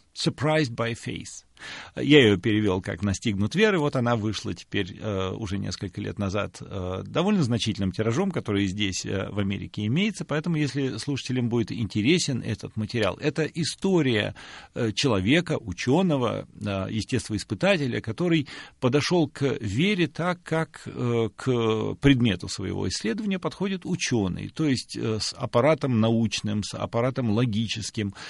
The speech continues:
э, с аппаратом, м, аналитическим. И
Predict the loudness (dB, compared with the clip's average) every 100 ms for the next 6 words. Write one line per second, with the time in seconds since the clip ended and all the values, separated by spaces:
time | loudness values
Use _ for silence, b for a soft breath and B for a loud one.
0 | B -6 -4 -2 -4 -2 0 2 2 0
1 | -2 -6 -8 0 4 6 6 0 -2 -2
2 | -4 -6 -10 -10 -12 -14 -2 4 6 4